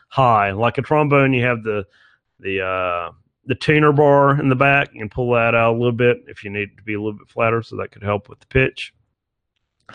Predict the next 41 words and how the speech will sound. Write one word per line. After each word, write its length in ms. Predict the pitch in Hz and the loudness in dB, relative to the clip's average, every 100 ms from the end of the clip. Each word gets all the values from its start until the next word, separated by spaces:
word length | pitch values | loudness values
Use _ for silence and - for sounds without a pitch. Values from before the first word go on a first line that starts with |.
| - - - | -20 -20 -6
The 100 | 131 | -2
harmonica 720 | 127 180 175 165 190 151 127 | 2 2 4 4 2 0 0
had 180 | 123 127 | 2 2
a 60 | 120 | 2
really 600 | 120 143 180 196 196 180 | 2 4 6 6 6 2
jagged 600 | 123 127 127 143 147 135 | 0 0 2 0 0 -2
waveform 840 | 117 117 131 131 120 104 95 92 | -2 0 0 -2 -8 -10 -10 -10
right 240 | 92 92 | -10 -10
here, 220 | 90 95 95 | -12 -12 -10
but 120 | 120 | -8
you 100 | 139 | -4
could 140 | 147 | -4
still 320 | - - 233 | -2 2 2
see 560 | 220 - 214 196 151 143 | 2 2 4 6 6 6
the 140 | 139 | 2
repeating 480 | 127 123 151 139 123 | 0 -2 -2 -2 -2
pattern 420 | 120 123 120 107 | -2 -2 0 -2
right 220 | 101 98 98 | -6 -8 -8
here, 360 | 104 98 92 - - _ _ | -8 -8 -10 -12 -20 _ _
and 100 | - | -8
it 80 | 117 | -4
came 220 | 135 127 | 0 2
out 160 | 117 - | 2 -2
to 40 | |
be 140 | 113 113 | -2 -2
a 60 | |
hundred 280 | 110 110 104 | 0 -2 -6
sixty-seven 680 | - - - - 127 120 120 | -10 -18 -16 -6 -2 0 -2
samples, 680 | - 127 120 123 120 117 | -2 0 0 -2 -4 -6
which 320 | 110 98 - - | -8 -12 -14 -12
turned 220 | 113 107 | -6 -2
out 120 | 104 | -4
to 40 | 101 | -2
be 140 | 107 | -4
a 40 | |
frequency 600 | 101 - 131 - - 135 | -2 0 -2 -2 -6 -2
of 120 | 113 - | -2 -2
two 160 | - 156 | 2 4
hundred 200 | 147 123 | 4 0
sixty-seven 600 | - - 120 117 113 104 | -4 -8 -4 -2 -4 -6
point 240 | 110 98 | -10 -10